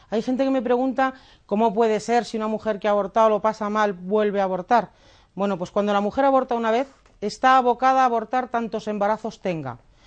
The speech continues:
La herida es tan profunda que si no recibe la ayuda adecuada y la ayuda que necesita, puede verse abocada a abortar uno, siete, quince, veinticuatro, tantas veces como se embarace.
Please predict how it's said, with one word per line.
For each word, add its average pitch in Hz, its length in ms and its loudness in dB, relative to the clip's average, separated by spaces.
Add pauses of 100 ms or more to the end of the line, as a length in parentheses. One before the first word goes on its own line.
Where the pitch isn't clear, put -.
(200)
La 202 160 4
herida 269 240 4
es 285 140 -2
tan 285 320 0
profunda 214 760 -2 (360)
que 208 120 -4
si 214 140 -4
no 247 100 2
recibe 269 380 0
la 247 80 0
ayuda 240 300 2
adecuada 220 500 2
y 180 60 -4
la 180 60 -4
ayuda 226 200 -2
que 214 80 -6
necesita, 254 640 -6 (540)
puede 262 260 6
verse 220 300 0
abocada 233 400 2
a - 20 6
abortar 262 500 0 (460)
uno, 285 420 -2
siete, 269 600 -6
quince, 285 400 -2
veinticuatro, 262 840 -2 (140)
tantas 208 360 0
veces 247 300 -4
como 196 240 -4
se 185 140 -6
embarace. 170 520 -4